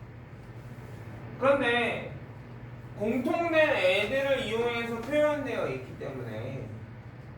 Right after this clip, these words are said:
그다음 되게 비슷한 꼴이 나오기 때문에 교방을 만들거나 교점을 구하면 아, 그냥 풀어보는 거죠.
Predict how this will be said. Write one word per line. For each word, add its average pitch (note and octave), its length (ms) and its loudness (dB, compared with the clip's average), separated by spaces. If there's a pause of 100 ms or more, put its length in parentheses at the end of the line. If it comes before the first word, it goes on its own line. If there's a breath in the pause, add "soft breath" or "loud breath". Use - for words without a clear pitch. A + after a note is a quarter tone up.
(100)
그다음 A3 220 0
되게 A3+ 180 4
비슷한 A3 420 2
꼴이 B3 160 6
나오기 C3 340 0
때문에 B2+ 560 -4
교방을 B2+ 380 -2
만들거나 A2 560 -4
교점을 A#2 420 -6
구하면 G2+ 360 -6 (1000)
아, - 120 0
그냥 G3 280 0
풀어보는 C#4 580 4
거죠. - 200 -6